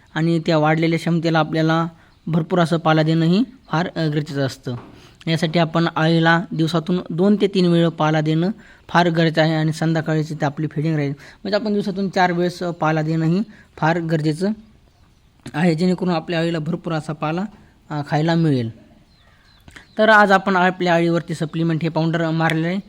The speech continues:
आपल्याला माहीत आहे सप्लिमेंट पावडर हे कशासाठी काम करतं. अ, ग्लासरी असेल किंवा मस्कार्डिन असेल, यासाठी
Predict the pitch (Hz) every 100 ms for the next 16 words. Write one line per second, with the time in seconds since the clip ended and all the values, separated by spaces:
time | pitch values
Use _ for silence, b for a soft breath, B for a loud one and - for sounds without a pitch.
0 | B B 202 196 202 208 208 196 196 196
1 | 196 190 180 185 175 180 170 160 170 165
2 | 165 170 165 165 180 185 B B B 175
3 | 165 185 180 190 180 190 180 190 180 165
4 | - 175 175 175 170 170 165 165 160